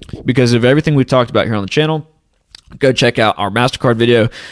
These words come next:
Uh, the digital currency group videos are coming up, and we're gonna dig into that. There's a huge, huge infrastructure that's already very deep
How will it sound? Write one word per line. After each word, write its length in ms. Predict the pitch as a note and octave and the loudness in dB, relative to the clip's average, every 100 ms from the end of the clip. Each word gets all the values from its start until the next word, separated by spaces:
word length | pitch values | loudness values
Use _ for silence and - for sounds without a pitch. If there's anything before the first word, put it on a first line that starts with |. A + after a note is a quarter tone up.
| - - | -20 -10
Uh, 520 | - A2+ G#2+ G2 F#2 | 0 2 4 2 0
the 180 | C#2+ A2+ | -4 -4
digital 280 | B2+ C3+ A#2+ | -2 0 0
currency 360 | B2+ A#2 G#2+ A2 | 0 -4 -4 -2
group 220 | A2+ G#2 | -4 -2
videos 280 | A2+ A2 - | 0 0 -2
are 100 | G2+ | -8
coming 280 | G#2 G#2+ G#2+ | -8 -6 -4
up, 220 | G#2+ - | -2 -4
and 80 | G#2 | -6
we're 60 | |
gonna 180 | A2 G#2+ | -6 -4
dig 180 | G2+ G#2 | -4 -4
into 160 | G2 F2 | -6 -4
that. 300 | G#2 G2+ A2+ | -2 -2 -2
There's 180 | A2+ | -2
a 40 | G2 | -2
huge, 600 | - - F#3 F#3 C3 - - | -10 -2 2 4 2 -4 -14
huge 440 | - - D3+ C3+ - | -14 -4 0 0 0
infrastructure 600 | A#2+ G2 - G2 - E2+ | -4 -4 -4 -4 -4 -8
that's 200 | F2+ - G2 | -8 -4 0
already 240 | A2 G2+ | 0 0
very 300 | G#2 A2+ C3+ | 0 2 2
deep 320 | A#2+ B2+ - | 0 -2 -4